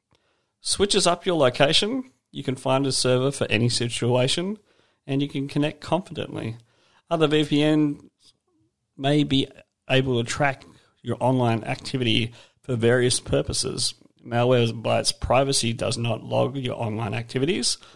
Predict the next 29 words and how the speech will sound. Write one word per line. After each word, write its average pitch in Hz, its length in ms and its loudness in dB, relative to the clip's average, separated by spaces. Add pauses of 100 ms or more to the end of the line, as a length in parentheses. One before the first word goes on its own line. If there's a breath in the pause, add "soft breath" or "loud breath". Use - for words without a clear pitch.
(420 soft breath)
whether 127 260 4
it's - 140 4
for 135 100 2
browsing 151 480 6
or 147 220 0
accessing 147 640 -2
any 139 300 0
websites. - 720 -6 (560)
That's 139 180 -8
also 131 300 -4
a 113 120 -6
good 117 220 -12
thing. 110 320 -8 (840)
The 127 120 -4
other 160 160 -2
good 139 180 -8
thing 113 500 -6
is 110 220 -6
that 107 240 -2 (800)
it 120 80 -6
improves 131 480 2
your 117 140 -2
online 117 340 0
privacy. 131 640 -2
It - 160 -2
encrypts - 480 -2
your 107 120 -2
Wi-Fi 113 420 -2
connection, 117 640 -4